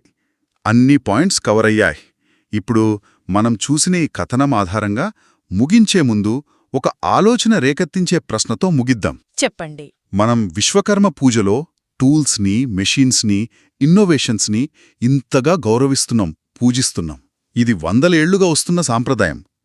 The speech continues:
Speaker 1: సరేనా?
Speaker 2: అవును.
Speaker 1: మరి ఈ ట్రెడిషనల్ వ్యూ పాయింట్, అంటే పనిముట్ల పట్ల, మనిషి స్కిల్ పట్ల మనకున్న ఈ గౌరవం ఇప్పటి మోడర్న్ వరల్డ్‌లో, ముఖ్యంగా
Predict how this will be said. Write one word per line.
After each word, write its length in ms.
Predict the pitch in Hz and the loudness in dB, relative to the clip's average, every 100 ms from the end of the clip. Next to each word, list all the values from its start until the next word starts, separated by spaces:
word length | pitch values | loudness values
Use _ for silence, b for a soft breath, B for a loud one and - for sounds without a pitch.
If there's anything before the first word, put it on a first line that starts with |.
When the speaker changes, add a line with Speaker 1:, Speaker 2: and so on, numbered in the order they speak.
| - | -6
Speaker 1:
సరేనా? 380 | 110 107 123 240 - _ | -2 0 0 0 -4 _
Speaker 2:
అవును. 280 | 240 202 151 - _ | 0 0 -4 -12 _
Speaker 1:
మరి 220 | 196 196 113 - _ _ | -2 -2 -2 -6 _ _
ఈ 100 | 147 170 | -4 -4
ట్రెడిషనల్ 600 | - 120 151 170 202 185 | -2 0 0 0 0 0
వ్యూ 200 | 107 147 | 2 0
పాయింట్, 400 | - 107 69 - _ _ | 0 -4 -4 -12 _ _
అంటే 240 | 107 107 110 98 - | -4 0 0 -2 -4
పనిముట్ల 460 | 101 120 143 - | 0 2 0 0
పట్ల, 440 | 131 87 - 135 175 _ _ _ | -4 -4 -4 -4 -4 _ _ _
మనిషి 340 | 98 135 180 196 | -2 -2 0 -2
స్కిల్ 380 | - - 220 220 | -2 0 0 2
పట్ల 240 | 123 - 113 95 - _ _ | -2 -2 -2 -2 -6 _ _
మనకున్న 480 | 92 95 95 131 185 | -4 -4 0 0 2
ఈ 140 | 180 98 | 0 -2
గౌరవం 420 | 95 107 143 110 90 - _ _ - | -2 2 2 2 -2 -8 _ _ -8
ఇప్పటి 340 | 151 - 220 | -6 -2 0
మోడర్న్ 460 | 143 104 143 196 185 | 2 2 0 2 2
వరల్డ్‌లో, 380 | 120 104 104 101 - _ 107 | 2 2 2 0 -4 _ -8
ముఖ్యంగా 360 | 107 160 165 | -6 -2 -2